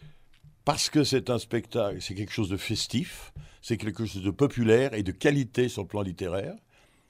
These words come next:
Et nos ancêtres, enfin, moi je me souviens que Roger Planchon, pour ceux qui se rappellent de lui, parce que maintenant on ne se rappelle plus de Jean Dasté, de Roger Planchon, ça c'est des mecs qui ont fait, ils, ils, ils ont tous monté la Nuit des Rois.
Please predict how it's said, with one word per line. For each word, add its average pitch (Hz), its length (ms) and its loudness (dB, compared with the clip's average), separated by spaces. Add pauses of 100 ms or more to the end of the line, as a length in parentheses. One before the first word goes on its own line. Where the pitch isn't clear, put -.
(140)
Et 101 120 -2
nos 101 240 0
ancêtres, 135 540 -2
enfin, 98 300 2 (220)
moi 117 120 2
je 107 100 -4
me 110 60 -2
souviens 110 360 0
que 87 120 -4
Roger 90 340 0
Planchon, 98 440 -2
pour 85 160 -6
ceux 95 140 -6
qui - 160 -10
se - 100 -10
rappellent 80 320 -6
de 78 100 -6
lui, 87 280 -2 (260)
parce - 120 -16
que - 80 -10
maintenant 85 380 -6
on - 40 -4
ne 82 40 -8
se 85 100 -14
rappelle 80 480 -10
plus 87 140 -12
de 76 60 -12
Jean 85 180 -6
Dasté, 90 560 -2
de 82 60 -6
Roger 82 260 -6
Planchon, 87 360 -6
ça 95 160 -6
c'est 82 200 -8 (220)
des 82 100 -8
mecs 113 180 0
qui 120 100 -10
ont 85 60 -8
fait, 87 220 -8 (500)
ils, 98 260 -4
ils, 120 160 -2
ils 117 140 2
ont 117 80 2
tous 254 300 2
monté 120 260 0
la 113 100 4
Nuit 107 140 0
des 123 80 2
Rois. 151 320 2